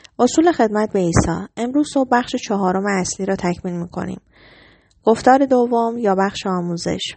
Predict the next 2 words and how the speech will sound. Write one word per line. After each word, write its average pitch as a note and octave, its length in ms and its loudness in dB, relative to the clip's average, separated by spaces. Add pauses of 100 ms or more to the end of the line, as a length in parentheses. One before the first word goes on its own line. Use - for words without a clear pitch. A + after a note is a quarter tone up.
متی G#3 600 2 (1800)
نه A3+ 300 2